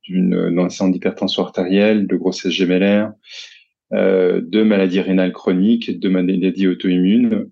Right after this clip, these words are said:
ou de diabète de type un et de type deux. Et puis, il y a des facteurs de risque plus modérés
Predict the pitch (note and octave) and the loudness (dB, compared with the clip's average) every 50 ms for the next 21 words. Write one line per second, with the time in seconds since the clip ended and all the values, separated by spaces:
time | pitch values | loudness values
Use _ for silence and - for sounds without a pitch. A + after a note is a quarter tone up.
0 | _ _ - A2 A2 G2 G#2 F#2 G2 F#2+ G2 G#2+ F#2+ G2 F#2 - - - - G2 | _ _ -4 -2 0 0 0 0 0 2 2 0 0 0 -4 -4 -6 -4 -2 0
1 | F#2+ F#2+ F2 F2+ E2+ E2 - - F#2 D#2+ F2 F#2+ A2+ C#3+ E3+ - _ _ _ _ | 0 0 0 -2 -2 -6 -10 -16 -10 -4 -2 0 0 0 -2 -6 _ _ _ _
2 | _ _ _ _ _ _ _ _ _ _ _ - F#2+ - - - A#2 A2+ A#2 G#2 | _ _ _ _ _ _ _ _ _ _ _ -10 -10 -6 -4 -2 0 2 2 2
3 | F#2 G2+ F#2+ F2 - G2+ - - G#2 F2 F#2 F#2 F#2+ G#2+ G#2+ - - - F2+ F2 | 2 0 -2 -2 -2 -4 -2 -2 -2 0 0 0 0 0 -4 -4 -2 -2 -2 -2
4 | D#2+ - - - - G#2+ G#2 G2+ G2 F2 G2 F#2 F2+ F#2 G2 G#2+ A#2 C3 C#3 A#3+ | -2 -6 -10 -8 -4 0 2 2 2 2 2 2 2 2 4 4 4 2 0 -2
5 | - | -6